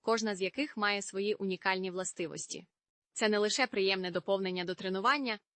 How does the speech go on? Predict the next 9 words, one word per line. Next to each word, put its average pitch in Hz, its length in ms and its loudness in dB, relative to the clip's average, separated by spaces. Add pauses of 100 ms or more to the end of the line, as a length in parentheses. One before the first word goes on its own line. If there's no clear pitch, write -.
(100)
а 208 100 2
й 208 60 4
важлива 240 380 4
частина 208 440 0
здорового 190 480 0
способу 180 460 -6
життя. 175 400 -6 (1040)
Класична 311 500 4
лазня — 190 480 2